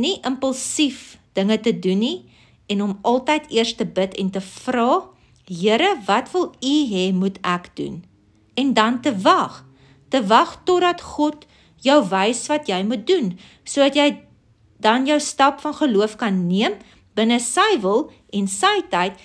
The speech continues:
en dat ons nie meer dinge sal ryp druk en forceer en dan sit 'n mens met die gevolge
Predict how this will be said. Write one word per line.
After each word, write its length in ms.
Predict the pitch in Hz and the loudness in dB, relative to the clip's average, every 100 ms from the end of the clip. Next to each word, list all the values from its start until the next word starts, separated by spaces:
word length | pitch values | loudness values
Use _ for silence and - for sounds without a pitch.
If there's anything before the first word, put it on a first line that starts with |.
| - - | -20 -12
en 80 | 220 208 | -6 -4
dat 180 | 214 226 | -4 -4
ons 240 | 254 240 392 | -4 -4 -4
nie 100 | 403 | -2
meer 240 | 277 269 277 | 0 0 0
dinge 240 | 190 202 240 | 0 -2 -2
sal 240 | 233 202 180 190 | -2 -4 -4 -4
ryp 280 | 190 226 247 - | 0 0 0 -4
druk 240 | 226 233 - - - | -4 -6 -20 -18 -6
en 160 | 208 190 | -4 -2
forceer 680 | 208 196 - 311 339 349 - - - | -4 -2 -2 0 2 2 -2 -18 -8
en 100 | 202 | -2
dan 220 | 190 196 233 | 0 0 2
sit 280 | 254 240 | 0 0
'n 80 | 254 | 0
mens 300 | 202 196 190 - - - | 0 -2 -6 -14 -20 -8
met 100 | 208 | -2
die 120 | 208 | -2
gevolge 720 | 220 220 220 196 190 185 180 | -4 -4 0 2 2 -2 -4